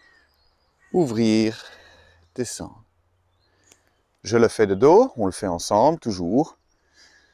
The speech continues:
Former le point, ouvrir, descendre. De l'autre côté, former le point, ouvrir, descendre.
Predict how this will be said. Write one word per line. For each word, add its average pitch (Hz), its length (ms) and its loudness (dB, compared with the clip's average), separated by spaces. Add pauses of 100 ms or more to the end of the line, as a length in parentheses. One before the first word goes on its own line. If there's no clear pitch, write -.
(120)
Former 110 360 -4
le 87 140 -4
point, 143 500 2 (540)
ouvrir, 107 800 -2 (800)
descendre. 82 640 -4 (1120)
De 92 80 -4
l'autre 82 260 -6
côté, 131 440 0 (1600)
former 95 360 -2
le 80 100 -4
point, 98 380 -4 (680)
ouvrir, 92 840 -8 (840)
descendre. - 640 -8